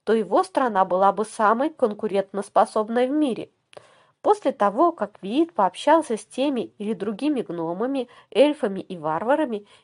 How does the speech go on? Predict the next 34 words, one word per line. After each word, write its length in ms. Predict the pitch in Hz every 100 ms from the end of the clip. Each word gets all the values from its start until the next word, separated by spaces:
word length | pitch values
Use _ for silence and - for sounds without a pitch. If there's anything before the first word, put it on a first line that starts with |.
| _
Мечи 400 | 208 208 - 339
и 140 | -
остальные 600 | 208 208 - 247 294 320
его 320 | 226 196 202 269
друзья – 560 | 180 180 175 254 359 - - _
тоже 320 | - 196 254 302
могли 360 | 262 196 214
подойти 680 | 233 208 170 170 - 262 330 _
и 60 |
завести 500 | 208 190 175 - -
с 140 | 170 -
ними 180 | 202 214
разговор. 680 | 247 247 277 302 294 170 _ _ _ _ _ _ _ _
Эн 160 | 220 220
Пи 140 | 285
Си 240 | 277 349
видели, 440 | 339 214 185 226 285 - -
что 200 | - -
эти 180 | 403 403
люди 300 | 240 285 302
пришли 420 | 285 202 - 208
с 140 | 233 214
Виидом, 480 | 202 196 165 160 - - -
а 120 | - 196
значит, 480 | 190 370 - -
могли 380 | 160 170 185 190
им 100 | 202
доверять. 680 | 202 254 320 330 180 170 - _ _ _ _ _ _ _
В 100 | 175
этом 280 | 185 277 277
и 160 | 311
заключалась 800 | 320 339 381 392 320 226 175 - _ _ _
особенность 720 | 202 196 220 247 311 285 -
авантюристов, 800 | - 247 247 - 277 240 - 165